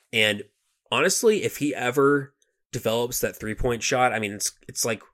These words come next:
kinda like we've talked about, like, Giannis, but, <laughs> and obviously it's a little bit different, but realistically, if either of those two guys ever developed a consistent three-point shot, that's a, like,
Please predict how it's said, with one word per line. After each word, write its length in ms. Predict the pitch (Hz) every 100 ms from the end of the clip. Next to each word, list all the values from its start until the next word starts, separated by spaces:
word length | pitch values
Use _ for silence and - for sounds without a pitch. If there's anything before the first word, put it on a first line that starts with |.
| _ _ _ _ _
kinda 180 | - 104
like 140 | 101 - -
we've 140 | 104
talked 180 | 104 98
about, 120 | 98
like, 80 | 95
Giannis, 560 | 95 95 92 87 - - _ _ _ _ _
but, 320 | 127 101 92 - _ - -
<laughs> 320 | - _ -
and 120 | 117 - - _ _ _ _
obviously 360 | 135 135 127 123
it's 120 | 113
a 40 | 107
little 200 | 107 104
bit 120 | 95
different, 420 | 113 - 98 92
but 240 | 104 101 _ _ - _
realistically, 580 | 123 131 147 147 - 107
if 100 | 98
either 240 | 123 135
of 60 | 127
those 180 | 117 -
two 160 | -
guys 360 | 113 110 113 104 -
ever 180 | 107 110
developed 440 | 107 101 107 110 110
a 80 |
consistent 760 | 101 - 98 - 110 - 117 98
three-point 500 | - 107 - 123 123
shot, 380 | - 139 147 - _ _ _ _ _ _
that's 160 | 107 -
a, 40 |
like, 300 | 104 - 95